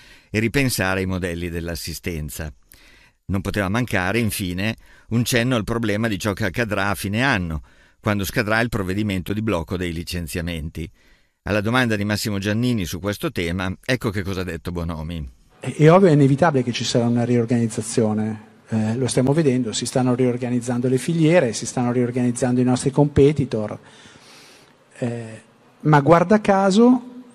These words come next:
Speaker 2: e stranamente, chi si occupa di questo tema è Confindustria. Cioè,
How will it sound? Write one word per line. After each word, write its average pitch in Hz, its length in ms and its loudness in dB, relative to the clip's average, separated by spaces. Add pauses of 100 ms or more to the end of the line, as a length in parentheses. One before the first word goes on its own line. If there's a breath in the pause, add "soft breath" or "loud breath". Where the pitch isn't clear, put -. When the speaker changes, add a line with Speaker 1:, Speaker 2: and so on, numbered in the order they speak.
(200)
Speaker 2:
e 143 100 0
stranamente, 143 920 2
chi - 140 -2
si 180 200 4
occupa 139 440 4
di 127 100 0
questo 160 300 0
tema 185 360 2
è 160 100 -4
Confindustria. 117 840 -4 (480)
Cioè, 110 300 -4